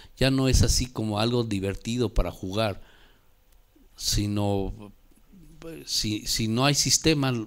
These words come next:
eh, muchas, los bancos no trabajan, ¿no? ¿Qué hacemos? Pues ponerlo redundancia. ¿Verdad? Ah, es,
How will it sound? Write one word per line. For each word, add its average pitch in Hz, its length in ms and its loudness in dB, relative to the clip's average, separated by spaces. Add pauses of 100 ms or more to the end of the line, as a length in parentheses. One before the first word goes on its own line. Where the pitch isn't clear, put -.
eh, 104 200 -6 (380)
muchas, 127 460 0
los 101 240 -4
bancos 156 280 -2
no 113 120 -2
trabajan, 107 420 -4
¿no? 165 160 -4 (2000)
¿Qué 143 80 2
hacemos? 143 600 0 (1600)
Pues - 160 -12
ponerlo 190 400 0
redundancia. 165 800 -4 (4000)
¿Verdad? 135 220 -4 (680)
Ah, 117 180 2 (140)
es, - 480 4